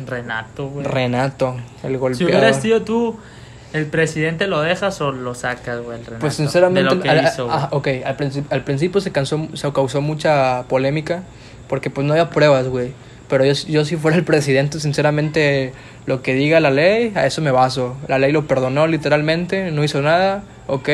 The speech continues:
Speaker 2: juegas otra vez en mi equipo.
Speaker 1: Sí, sí.
Speaker 2: Pero yo siento que lo cedieron por no afectar el, la imagen del
Speaker 1: Sí,
Speaker 2: club
Speaker 1: obvio.
Speaker 2: y de los dueños, más que nada.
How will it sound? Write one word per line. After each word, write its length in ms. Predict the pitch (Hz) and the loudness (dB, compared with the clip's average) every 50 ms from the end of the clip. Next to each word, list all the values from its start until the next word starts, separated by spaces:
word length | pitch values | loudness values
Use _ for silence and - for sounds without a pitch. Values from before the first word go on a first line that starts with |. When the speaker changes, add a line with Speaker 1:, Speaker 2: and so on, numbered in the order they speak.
| 156 151 | 2 2
Speaker 2:
juegas 320 | 151 151 143 147 147 143 | 2 2 4 4 4 4
otra 220 | 147 143 - 143 143 | 2 -2 -2 0 0
vez 100 | 139 147 | 0 0
en 100 | 143 131 | -2 -4
mi 60 | 127 | -4
equipo. 460 | 120 - 123 120 120 - 117 120 - - - - - - - - | -6 -6 -8 -8 -8 -8 -10 -12 -12 -14 -20 -20 -20 -20 -14 -8
Speaker 1:
Sí, 180 | 143 143 156 160 | -6 -6 -4 -4
sí. 40 | 156 | 0
Speaker 2:
Pero 200 | 151 139 135 131 | 2 4 4 6
yo 120 | 135 139 135 | 4 4 2
siento 280 | 147 151 147 151 147 | 2 0 -2 -2 -2
que 100 | - 156 | -2 0
lo 180 | 135 131 127 131 | 2 2 2 2
cedieron 500 | 127 - 131 131 135 135 139 147 151 147 | 0 -2 -2 0 2 2 2 2 0 0
por 500 | 151 139 131 131 127 127 127 127 123 127 | 0 0 2 2 2 2 2 0 0 -2
no 80 | 135 135 | -4 -6
afectar 340 | 127 - 139 139 - 147 143 | -4 -6 -8 -2 2 4 4
el, 260 | 143 143 135 131 131 | 6 4 2 0 0
la 60 | 135 135 | 0 0
imagen 340 | 127 135 135 139 156 147 143 | 0 0 0 0 0 0 0
del 120 | 131 120 - | 0 -2 -2
Speaker 1:
Sí, 100 | - 160 | -2 0
Speaker 2:
club 160 | 156 151 170 | 2 4 6
Speaker 1:
obvio. 300 | 175 190 185 147 151 135 | 6 4 4 4 4 4
Speaker 2:
y 20 | |
de 100 | 127 123 | 4 4
los 180 | 123 120 117 117 | 2 2 0 2
dueños, 420 | 127 131 131 131 131 123 120 123 127 | 4 4 4 4 4 2 0 0 0
más 160 | 131 123 - | -2 -2 -2
que 80 | - 135 | -4 -4
nada. 420 | 120 139 135 131 131 127 123 120 | 0 0 2 2 2 0 -2 -4